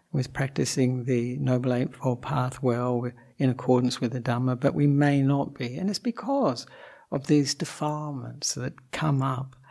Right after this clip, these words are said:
and ego that come up when we are speaking, acting, or even thinking. And, uh, oftentimes we catch it later.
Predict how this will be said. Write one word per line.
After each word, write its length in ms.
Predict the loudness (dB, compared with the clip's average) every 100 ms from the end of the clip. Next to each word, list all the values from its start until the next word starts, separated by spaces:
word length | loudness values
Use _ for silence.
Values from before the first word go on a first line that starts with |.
| -16 -6
and 200 | -4 0
ego 460 | 2 2 0 -6 -10
that 160 | -14
come 280 | -10 -10 -8
up 340 | -10 -12 -14 _ -20 -20 -8
when 260 | 0 0 0
we 180 | -4 -6
are 80 | -8
speaking, 760 | -4 -2 -2 -4 -8 -8 -12 -12
acting, 600 | -10 -10 -10 -8 -6 -10 _ _ _ -4
or 360 | -2 -2 -2
even 300 | -2 -2 -4
thinking. 640 | -4 -4 -4 -4 -4 -6 -10 _ -20 -20 -20 -20 _
And, 380 | 0 4 6 6
uh, 140 | 4 2 -6 -14 _ _ _ -2
oftentimes 680 | -2 0 -2 0 2 2 2
we 100 | 0
catch 320 | 4 2 2
it 120 | 2
later. 480 | 4 4 2 -2 -4